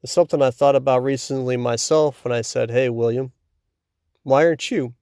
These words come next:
thinking of ways to maximize your, you know, spending for food, utilities, or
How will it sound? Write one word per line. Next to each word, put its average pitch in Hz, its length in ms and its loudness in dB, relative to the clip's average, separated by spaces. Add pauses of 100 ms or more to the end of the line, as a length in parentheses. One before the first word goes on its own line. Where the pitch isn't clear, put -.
(640)
thinking 139 340 -2
of 123 100 0
ways 123 440 2
to - 100 -4
maximize 113 880 -2
your, 113 380 -4
you 110 80 -12 (180)
know, 117 140 -2
spending 127 440 -2
for 117 160 -12
food, 135 680 -4 (440)
utilities, 131 840 -2
or 123 120 -2